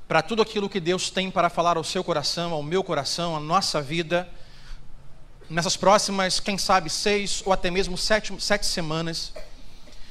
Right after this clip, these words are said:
E o desejo no coração de Deus para que possamos ser abençoados, instruídos, alimentados,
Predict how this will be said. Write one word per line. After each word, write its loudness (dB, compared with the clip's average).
E 0
o -4
desejo 4
no 0
coração 4
de -2
Deus 2
para 8
que 2
possamos 2
ser 2
abençoados, 4
instruídos, -2
alimentados, 2